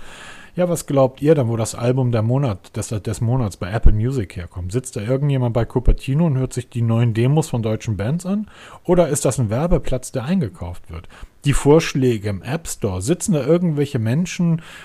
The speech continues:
bei Cup-, in Cupertino, bei Apple, die diese App-Vorschläge kuratieren, oder sind das alles Werbeplätze? Ähm, Disney Plus oder die, die eigenen Apple T V Plus.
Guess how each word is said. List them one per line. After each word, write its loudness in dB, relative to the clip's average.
bei -2
Cup-, -2
in 2
Cupertino, 4
bei 0
Apple, 0
die -2
diese -2
App-Vorschläge 0
kuratieren, 4
oder 4
sind 2
das 0
alles -2
Werbeplätze? -4
Ähm, 0
Disney 6
Plus 6
oder 0
die, -2
die 0
eigenen 0
Apple -2
T -6
V -2
Plus. 4